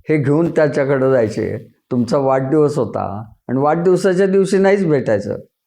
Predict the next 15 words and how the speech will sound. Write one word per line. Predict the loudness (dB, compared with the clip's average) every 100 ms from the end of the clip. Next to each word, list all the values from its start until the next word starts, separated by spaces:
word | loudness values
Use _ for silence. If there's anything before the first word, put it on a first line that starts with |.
| -6
त्यावेळेला | -2 0 2 2 4 2
चार | 0 -2 -2
दिवसात | 0 -2 0 -4 -2
केव्हा | -2 0 0
तरी, | -2 -4 -6 -12 _ -8
पण | -4 -2
असंच | -2 -2 -2 -4
चारच्या | -2 -2 0 -2
दरम्यान | 0 0 2 0 2
जायचं, | 0 0
म्हणजे | 0 0
बाकीचे | 0 -2 -2 -2 0 0
लोक | 0
गेलेले | 0 0 0 0 -2
असतील. | -4 -10